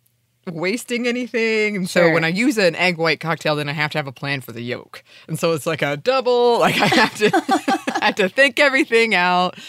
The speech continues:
Speaker 1: um, which is very silly, but it is something <laughs> that gets in the way.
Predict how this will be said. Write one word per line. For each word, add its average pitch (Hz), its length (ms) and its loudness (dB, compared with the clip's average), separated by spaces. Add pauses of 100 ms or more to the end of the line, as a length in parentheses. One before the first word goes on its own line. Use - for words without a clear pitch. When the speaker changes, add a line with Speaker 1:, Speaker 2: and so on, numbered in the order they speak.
(380)
Speaker 1:
um, 156 720 0
which 170 160 -2
is 170 200 -4
very 170 340 2
silly, 143 460 -6
but 156 240 -2
it 202 160 6
is 247 200 4
something 277 340 2
<laughs> - 40 -4
that 285 240 2
gets 262 320 0
in - 100 2
the 285 200 2
way. - 600 0